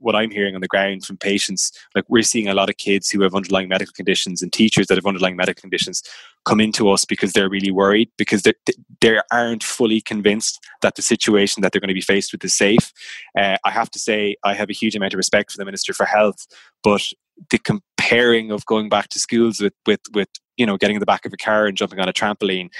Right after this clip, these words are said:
probably wasn't the most helpful thing to do, um, and again, led to more confusion than clarity. Um, but at the moment, I understand what the guidelines for schools are because I've read them, but I really feel that there should be a concerted effort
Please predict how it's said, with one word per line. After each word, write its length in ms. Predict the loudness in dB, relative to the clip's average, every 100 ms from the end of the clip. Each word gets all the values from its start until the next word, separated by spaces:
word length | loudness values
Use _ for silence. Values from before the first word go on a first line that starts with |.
| -18 -14 -4
probably 340 | 0 2 4
wasn't 220 | 2 2
the 80 | -2
most 220 | -4 -2
helpful 320 | -2 -2 -2
thing 160 | -4 -2
to 100 | 4
do, 220 | 4 4 -4 -4
um, 580 | -2 0 -2 -4 -8 -10 -6
and 100 | -4
again, 420 | 0 0 0 -4 -2
led 160 | -2
to 100 | -2
more 180 | -2 -2
confusion 440 | -2 0 2 2
than 100 | -2
clarity. 480 | 0 2 2 0 -6 -12 -20 -20 -6 0
Um, 380 | 0 0 -6 -4
but 160 | 2 2
at 80 |
the 80 | 4
moment, 300 | 2 4 2 2
I 160 | 2
understand 420 | 2 -2 -2 -2 -2
what 80 |
the 60 | -2
guidelines 400 | 0 0 -2 -6
for 60 | -8
schools 340 | -4 -2 2
are 160 | 2 0
because 240 | 0 0
I've 160 | 0 0
read 160 | -2 -2
them, 120 | -12 _ 0
but 100 | 2
I 80 |
really 240 | 2 0 0
feel 240 | 4 4
that 140 | 4 2
there 100 | 0
should 160 | 0
be 100 | -2
a 40 | -2
concerted 420 | -2 0 0 0
effort 340 | 0 0 -4